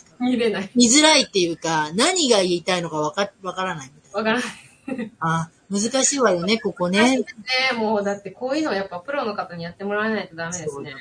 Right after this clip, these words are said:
Speaker 2: プロの方にやってもらわないとね。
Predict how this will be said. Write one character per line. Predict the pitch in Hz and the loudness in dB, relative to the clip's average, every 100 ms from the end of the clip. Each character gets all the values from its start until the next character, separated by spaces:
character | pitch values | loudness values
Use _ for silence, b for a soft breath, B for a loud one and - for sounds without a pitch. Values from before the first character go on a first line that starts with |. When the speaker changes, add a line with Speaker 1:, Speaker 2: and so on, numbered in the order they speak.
| - | -12
Speaker 2:
プ | 160 | -8
ロ | 156 | -6
の | 151 | -8
方 | 147 147 151 143 | -10 -16 -16 -20
に | |
や | 139 | -20
っ | |
て | - 165 | -18 -14
も | 160 | -12
ら | 160 | -12
わ | 160 | -10
な | 160 | -10
い | 165 | -10
と | 165 | -10
ね。 | 175 190 208 226 | -8 -4 -2 -2